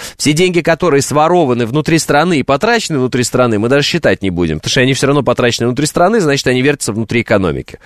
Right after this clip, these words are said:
Соответственно, единственное, что мы можем смотреть, это отток капитала. Ну и какой там у нас отток капитала годовой? Чё там, я слышал? Ну, давайте просто скажем пятьдесят миллиардов, э, долларов.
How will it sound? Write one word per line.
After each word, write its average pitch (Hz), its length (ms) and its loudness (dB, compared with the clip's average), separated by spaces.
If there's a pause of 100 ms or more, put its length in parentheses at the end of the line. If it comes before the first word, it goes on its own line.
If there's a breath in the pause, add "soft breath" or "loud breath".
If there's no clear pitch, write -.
(300 loud breath)
Соответственно, 160 460 0
единственное, 165 500 0
что 143 140 0
мы 139 100 2
можем 139 240 2
смотреть, 180 440 -2
это 135 160 0
отток 165 260 -2
капитала. 104 600 0
Ну 160 200 2
и 185 100 0
какой 175 300 0
там 135 160 2
у 123 60 0
нас 139 200 0
отток 139 240 -2
капитала - 500 0
годовой? 80 520 0 (800)
Чё 208 180 2
там, 185 240 2
я 165 180 2
слышал? 151 460 0 (240 loud breath)
Ну, 254 160 2
давайте 247 320 0
просто 214 220 0
скажем 175 300 0
пятьдесят 151 440 0
миллиардов, 123 640 0
э, 87 460 0 (260)
долларов. 80 640 0